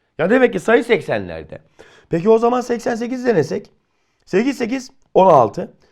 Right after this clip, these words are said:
Bir, altı daha yedi. Bakınız bir eksiği oldu mu? Oldu. O zaman burası seksen kaça kadar inecek?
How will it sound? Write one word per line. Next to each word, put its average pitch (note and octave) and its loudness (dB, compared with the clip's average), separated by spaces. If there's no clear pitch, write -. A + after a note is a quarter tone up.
Bir, G#3+ 0
altı A3 6
daha A3 8
yedi. F3+ 0
Bakınız G3+ -2
bir G#3+ -4
eksiği C3 -4
oldu A3+ 0
mu? C4 -10
Oldu. E2+ 2
O C#4 0
zaman G3+ -4
burası D#3+ -4
seksen C3 -6
kaça G2 -8
kadar E2 -8
inecek? D#2 -14